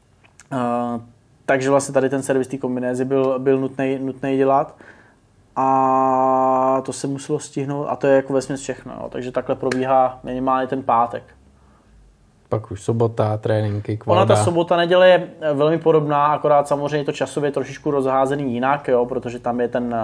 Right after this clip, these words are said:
Speaker 1: eh, čtvrtý volný trénink, který já jsem třeba nikdy neměl rád, někteří jezdci ho zase, eh, jako vyžadovali, protože to byl jediný trénink, který nebyl oficiálně měřený a nebo nepočítal se do ničeho.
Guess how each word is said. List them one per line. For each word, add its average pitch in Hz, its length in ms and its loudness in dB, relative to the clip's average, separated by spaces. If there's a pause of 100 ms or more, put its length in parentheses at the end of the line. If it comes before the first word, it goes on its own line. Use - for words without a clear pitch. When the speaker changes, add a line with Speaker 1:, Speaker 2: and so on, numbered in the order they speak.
Speaker 1:
eh, 104 40 -4
čtvrtý 127 360 -2
volný 127 280 0
trénink, 127 640 0 (340)
který 127 460 4
já 123 160 4
jsem 131 160 -8
třeba 131 180 0
nikdy 131 240 -2
neměl 123 320 2
rád, 123 280 4
někteří 123 340 -2
jezdci 123 240 -2
ho 123 80 2
zase, 123 300 2
eh, 123 840 0
jako 123 180 0
vyžadovali, 123 580 2
protože 123 260 -8
to 127 100 -8
byl 123 100 -4
jediný 123 380 -2
trénink, 123 380 -4
který 127 240 -4
nebyl 123 260 -2
oficiálně 127 720 0
měřený 127 600 -2
a 127 100 -4
nebo 131 240 -2
nepočítal 135 500 0
se 131 120 -6
do 131 80 0
ničeho. 120 500 -2